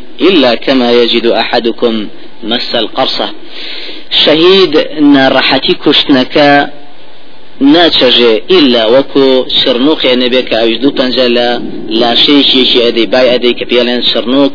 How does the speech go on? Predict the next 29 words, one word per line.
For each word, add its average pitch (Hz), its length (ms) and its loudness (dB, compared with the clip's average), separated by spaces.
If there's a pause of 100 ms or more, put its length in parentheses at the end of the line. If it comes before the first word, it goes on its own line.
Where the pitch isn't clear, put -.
یا 127 240 2
شرنوق. 123 460 0 (340)
ئەفەرمێت 139 420 0
چەندە 165 340 2
ئازاری 127 420 2
پێخوا 123 340 2
و 117 80 4
ئینسانە، 123 440 0 (540)
ئەو 208 200 4
ئینسانە 131 480 0
شەهیدەی 117 440 0
کە 127 120 0
لە 117 120 0
پێناوی 135 420 2
خوایە 123 320 2
بە 117 120 -2
هەر 175 120 0
شتێ 135 220 0
شەهیدە 123 400 0
بێ، 123 80 2 (140)
ئەوەندە 127 360 0
ئازار 113 340 -2
دەخوا. 110 260 -6 (720)
ئایا 190 280 6
لێرە 170 300 4
پرسیار 135 420 2 (200)
کوشتنەکە 156 580 2 (140)
یان 175 180 2
ڕەح 127 120 2